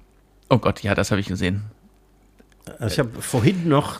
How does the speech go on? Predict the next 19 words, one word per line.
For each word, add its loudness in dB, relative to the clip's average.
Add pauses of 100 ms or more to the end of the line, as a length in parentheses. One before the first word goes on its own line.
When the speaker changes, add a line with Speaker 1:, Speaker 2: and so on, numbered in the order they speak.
Speaker 2:
die 0
dritte 2
Folge 4
mit 0
Baerbock 2
gesehen, -2
aber, 2
äh, -4
Laschet -2
und -4
Scholz 0
sahen 2
ja 0
irgendwie -2
überhaupt 0
nicht -2
gut -4
aus, -8
ne? -4